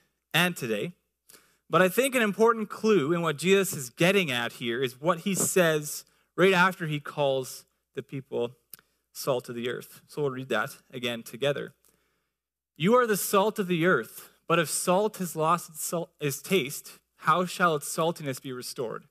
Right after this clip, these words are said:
It is no longer good for anything except to be thrown out and trampled under people's feet."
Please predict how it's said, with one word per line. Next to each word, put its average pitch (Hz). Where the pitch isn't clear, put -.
It 156
is 151
no 165
longer 185
good 160
for 160
anything 139
except 135
to -
be 127
thrown 156
out 120
and 120
trampled 135
under 127
people's -
feet." -